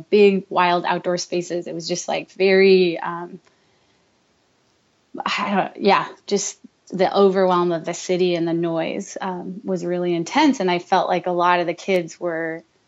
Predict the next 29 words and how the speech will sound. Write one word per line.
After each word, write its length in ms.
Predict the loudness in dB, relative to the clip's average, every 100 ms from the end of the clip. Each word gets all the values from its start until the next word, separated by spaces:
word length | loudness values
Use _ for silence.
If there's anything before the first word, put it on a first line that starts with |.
| _ -2
missing 680 | 0 0 -2 -2 0 0 0
that, 460 | 0 0 -2 -8 _ _
um, 500 | -14 -12 -12 -12 -14 _ _ _
strong 600 | -12 -10 -6 -2 0 -2
orientation 960 | -2 -4 -2 -2 -4 -6 -6 -8 -8 -10 -6
in 120 | -4
their 180 | -2 -4
life 340 | -6 -8 -8 -10
and 80 |
that 160 | -10 -8
wisdom. 460 | -8 -8 -10 -12 -14 _ _ _ _ _ -2
And 280 | 2 2
so 120 | 2 0
when 140 | 0
I 40 |
came 280 | -2 0 2
back 320 | 4 2 0
from 200 | -4 -10
teaching 320 | -8 -8 -6 -4
over 160 | -2
there, 180 | -2 0
I, 220 | 0 -2 -4
I 120 | -6
decided 480 | -8 -6 -4 -4 -6
I 100 | -8
wanna 260 | -6 -4 -2
be 160 | 0 0
a 60 |
teacher, 680 | -2 -8 -4 0 2 2 0